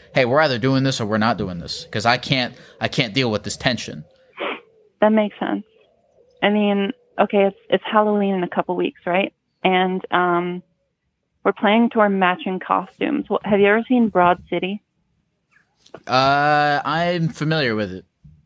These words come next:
Speaker 2: Okay, well, I'm gonna be Alana and she's gonna be Abby. And we're wearing these matching costumes. I'm gonna be Alana from this episode where she's wearing a corset,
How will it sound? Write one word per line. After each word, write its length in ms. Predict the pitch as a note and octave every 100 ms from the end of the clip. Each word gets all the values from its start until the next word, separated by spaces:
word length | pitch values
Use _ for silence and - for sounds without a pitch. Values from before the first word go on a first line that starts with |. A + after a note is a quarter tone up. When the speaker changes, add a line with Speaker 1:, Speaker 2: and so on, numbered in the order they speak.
| _ _ _ _ _ _ _
Speaker 2:
Okay, 180 | - F#3+ -
well, 400 | F#3+ G3 F#3+ - -
I'm 200 | G3 G#3+
gonna 220 | A3 A3
be 320 | G#3 G#3 G#3
Alana 520 | - F#3+ F3+ F#3 F#3+ -
and 140 | F3+
she's 240 | - G3 G3
gonna 200 | G3 F#3+
be 180 | F#3+ -
Abby. 560 | F#3 F3 E3 - A3 - _ _ _ _ _
And 1080 | G3 G3+ F#3+ F#3+ F#3+ F#3+ F#3 F#3+ F#3 F#3 F#3 - - - _ _ _
we're 140 | F#3+ G#3
wearing 260 | G#3 A3+
these 140 | A#3 G#3+
matching 400 | G#3+ G3 A#3 G#3
costumes. 680 | - F3+ F3+ - F#3 F#3+ F#3+ _ _ _ _ _ _ _ _ _
I'm 300 | G3 G3+ G#3
gonna 200 | G#3 G#3
be 460 | G3+ G3+ G3 G3 F#3
Alana 480 | - G3 F3+ F#3+ F#3+
from 140 | - G3
this 120 | F#3+ -
episode 420 | F3+ F#3 G3 G3
where 100 | F#3+
she's 220 | - F#3+
wearing 220 | F#3 F3+ F3+
a 80 |
corset, 600 | E3+ - F#3 G3 G3+ G3+